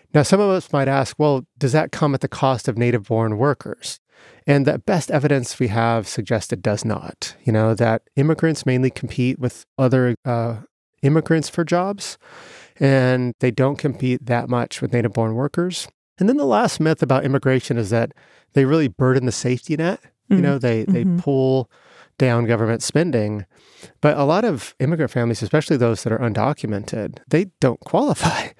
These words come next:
Speaker 1: <laughs> for a lot of federal programs. And the best evidence we have here shows that the average immigrant family contributes more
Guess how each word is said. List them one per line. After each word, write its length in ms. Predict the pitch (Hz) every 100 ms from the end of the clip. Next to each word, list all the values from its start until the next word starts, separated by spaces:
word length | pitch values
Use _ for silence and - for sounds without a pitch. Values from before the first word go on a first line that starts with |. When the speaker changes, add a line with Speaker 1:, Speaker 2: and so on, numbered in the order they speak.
| -
Speaker 1:
<laughs> 160 | -
for 120 | -
a 60 | 135
lot 160 | 127 120
of 80 |
federal 480 | - 123 107 110 104 - _ _
programs. 680 | - 117 101 104 104 - -
And 520 | 135 123 117 117 117 -
the 100 | 123
best 240 | 139 139 147
evidence 300 | 123 127 -
we 80 | 107
have 220 | 117 113
here 640 | - - 226 131 107 127 - - - -
shows 380 | - 139 127 -
that 360 | 127 117 113 -
the 260 | - 113 131
average 360 | 139 147 143 135
immigrant 280 | 123 123
family 300 | - 123 117
contributes 640 | 113 - - 131 120 - -
more 420 | 117 113 113